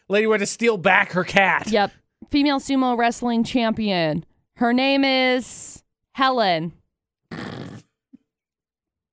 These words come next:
Speaker 2: Her,
Speaker 1: Just getting
Speaker 2: her name is
Speaker 1: flashbacks to
Speaker 2: Helen,
Speaker 1: Austin Powers now.
Speaker 2: Helen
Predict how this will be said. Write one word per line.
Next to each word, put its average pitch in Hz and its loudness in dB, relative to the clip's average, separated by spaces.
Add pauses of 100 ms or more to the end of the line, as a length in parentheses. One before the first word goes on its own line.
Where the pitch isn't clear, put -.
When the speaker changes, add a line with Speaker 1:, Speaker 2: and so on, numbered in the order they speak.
(800)
Speaker 2:
Her, 269 0
Speaker 1:
Just 269 0
getting 190 4
Speaker 2:
her 349 4
name 359 4
is 160 0
Speaker 1:
flashbacks 156 0
to 151 -4
Speaker 2:
Helen, 139 4
Speaker 1:
Austin 139 0
Powers 117 -4
now. 104 -8
Speaker 2:
Helen 359 0